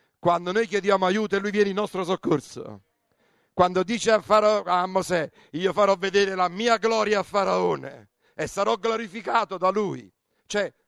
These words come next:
dal fatto che andò in fondo al mare, Dio fu glorificato. È incredibile. Allora, voi, ma voi siete una stirpe eletta. Facciamo parte di una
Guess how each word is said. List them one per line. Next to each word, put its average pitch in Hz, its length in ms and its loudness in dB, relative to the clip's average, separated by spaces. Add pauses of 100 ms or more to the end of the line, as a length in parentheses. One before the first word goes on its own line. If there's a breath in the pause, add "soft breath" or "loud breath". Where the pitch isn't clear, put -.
(220)
dal 151 240 -6
fatto 262 400 2
che 220 80 -4
andò 226 240 -2
in 196 80 -6
fondo 262 260 2
al 233 100 0
mare, 151 420 -6 (160)
Dio 202 280 -4
fu 180 160 -8
glorificato. 147 1080 -6 (420)
È 165 100 -2
incredibile. 185 1080 -4 (1080)
Allora, 160 600 0 (840)
voi, 180 420 2
ma 160 220 -6
voi 185 200 -2
siete 175 340 -6
una 151 200 -4
stirpe 175 540 0
eletta. 135 640 -6 (1800)
Facciamo 165 500 -6
parte 135 800 -4 (380)
di 165 140 -6
una 170 420 -2